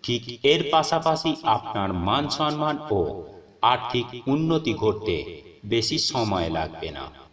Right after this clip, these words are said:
তাই সুপ্রিয় দর্শক বন্ধুরা, আপনারাও যদি দেবাদিদেব মহাদেবের কৃপায়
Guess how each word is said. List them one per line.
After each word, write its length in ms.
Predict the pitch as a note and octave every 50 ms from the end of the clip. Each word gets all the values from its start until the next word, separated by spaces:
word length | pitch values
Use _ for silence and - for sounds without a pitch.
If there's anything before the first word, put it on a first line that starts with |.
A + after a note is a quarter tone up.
| _ _ _ _ _ _ _ _ _ _
তাই 180 | - C3 D3 D#3
সুপ্রিয় 600 | - - - C#3+ - - - C#3+ C3 C3 C3 B2
দর্শক 420 | - A#2 A#2+ C3+ - - D3+ B2+ A2
বন্ধুরা, 600 | - G#2+ G2 F2+ F#2+ F2+ - D#2 - - E2+ D2 - - - - - _ _
আপনারাও 580 | - C3+ C3+ - B2+ D#3 E3 E3+ F3 F3+ F#3 E3+
যদি 380 | - B2 G#2+ F#2 G2 F#2 F2 - - - - - - - -
দেবাদিদেব 720 | G2 - D3 C3+ C3+ D#3 D#3 D#3 E3 D#3+ D#3 D#3+ D#3 D3+ D#3 -
মহাদেবের 600 | C3 A#2+ A2+ G#2+ C3 B2 A#2+ B2 A#2 - B2+ B2+ A#2+
কৃপায় 580 | B2+ B2+ B2 A#2 A2+ A2 A2 A2 F#2 E2+ D#2